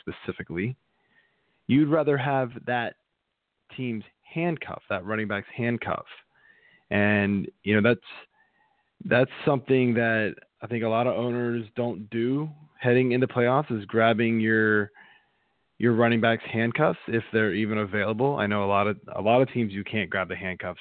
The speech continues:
'cause somebody probably own the, o-, owns them. Like, you know, you're not gonna be able to get a, a Coleman, a Tevin Coleman, if you have Devonta Freeman. Like, that guy's owned. You know, a lot, a lot of your handcuffs are owned. But a couple that come to mind right away, like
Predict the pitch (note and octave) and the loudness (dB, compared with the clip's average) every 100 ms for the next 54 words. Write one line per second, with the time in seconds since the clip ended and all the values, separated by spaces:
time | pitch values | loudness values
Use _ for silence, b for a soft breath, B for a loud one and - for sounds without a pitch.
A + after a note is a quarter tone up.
0 | - F2+ G2+ G2 F#2 - F2 F2 F2+ F#2 | -12 -8 -4 -4 -4 -6 -8 -6 -6 -6
1 | F2+ E2+ - D#2+ G#2 - A2 G#2+ F2 F2 | -6 -8 -8 -4 -4 -2 -4 -4 -4 -8
2 | F2 F2+ - B B B B B B G#2 | -6 -8 -8 B B B B B B 2
3 | F#2 F2 - b b b b b b A2+ | 2 0 -8 b b b b b b 2
4 | C#3 C#3 C3+ B2+ B2 A2+ A2 A2+ A2 D#2 | 4 4 2 2 2 2 0 0 0 -2
5 | G#2+ G2 F#2+ - - - - _ - - | -4 -4 -8 -14 -20 -20 -20 _ -16 -12
6 | - B2+ A2+ G#2 F#2+ G2 G#2 A#2 A2 G#2 | -4 -2 0 -4 -6 -8 -8 -6 -6 -6
7 | A2 G2+ F#2 F#2 F#2+ - G2+ F#2+ F#2+ F#2+ | -6 -6 -8 -10 -12 -12 -12 -10 -8 -8
8 | F2 F#2+ F#2+ E2+ - E2+ D2 F2+ G2+ G#2+ | -8 -10 -10 -12 -10 -10 -8 -4 2 2
9 | G2+ F#2+ E2+ F2 - _ _ G#2 G2 G#2 | 2 0 -4 -10 -12 _ _ 0 4 6
10 | A2 A#2+ G2+ A2 B2 B2+ A#2 G#2+ G#2 F#2 | 6 6 4 4 4 4 4 4 2 -2
11 | - - A#2 A#2+ A2 - F#2+ F#2 - - | -10 -8 -4 -2 -4 -6 -4 -6 -8 -10
12 | G2 E2+ G#2+ F2 E2 - b b b b | -6 -4 -4 -6 -10 -20 b b b b
13 | b _ B2+ B2 A#2 G2+ - _ _ B2 | b _ 2 4 4 0 -6 _ _ -6
14 | C3 C#3+ C#3+ C3 A#2+ B2+ A#2 A2+ B2 B2 | -2 0 4 2 2 -2 -2 -2 0 0
15 | A2+ G#2 A#2 D3+ B2 A2+ G2+ - | -2 -2 2 4 4 2 -4 -8